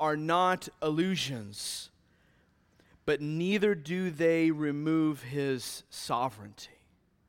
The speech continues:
It is both. And we can try, and if you want to talk about how these things go together later,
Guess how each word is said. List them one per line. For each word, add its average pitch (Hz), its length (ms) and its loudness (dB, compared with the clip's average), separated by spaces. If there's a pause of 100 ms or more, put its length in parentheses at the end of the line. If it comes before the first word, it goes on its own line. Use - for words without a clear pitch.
(600)
It 143 120 -10
is 147 140 -8
both. - 840 -12 (2250)
And 120 80 -14
we 160 120 -2
can 190 200 -4
try, 160 420 2
and 156 100 0
if 131 100 -6
you 143 140 0
want 165 100 0
to 139 60 -2
talk 143 340 -4
about 143 180 -2
how 131 140 -2
these 147 220 -6
things 139 280 -6
go 135 140 -2
together 131 300 -2
later, 139 580 -2